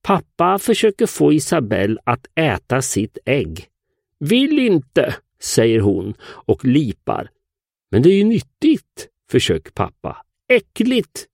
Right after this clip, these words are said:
"Nej, det är gott. Det är bajs." "Det är ett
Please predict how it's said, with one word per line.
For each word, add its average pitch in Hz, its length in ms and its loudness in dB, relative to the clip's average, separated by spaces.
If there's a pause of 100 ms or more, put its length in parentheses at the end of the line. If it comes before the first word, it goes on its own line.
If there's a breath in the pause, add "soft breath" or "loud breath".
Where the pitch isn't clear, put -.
(160)
"Nej, 92 480 -4 (340)
det 98 100 0
är 131 80 4
gott. - 640 -2 (200)
Det 254 120 2
är 254 140 2
bajs." 254 600 0 (680)
"Det 117 80 0
är 127 60 4
ett 131 120 -4